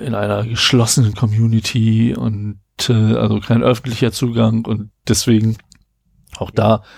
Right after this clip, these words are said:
die, die Sicherheitsanforderungen nochmal andere sind. Man, was man sich aber vorstellen kann, ist halt, die Sicherheitsanforderungen sind schon unterschiedlich,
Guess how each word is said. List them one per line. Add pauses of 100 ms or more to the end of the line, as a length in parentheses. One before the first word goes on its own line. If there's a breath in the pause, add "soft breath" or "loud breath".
(260 loud breath)
die,
die
Sicherheitsanforderungen
nochmal
andere
sind. (240 loud breath)
Man,
was (560)
man
sich
aber
vorstellen
kann,
ist
halt, (920)
die
Sicherheitsanforderungen
sind
schon
unterschiedlich,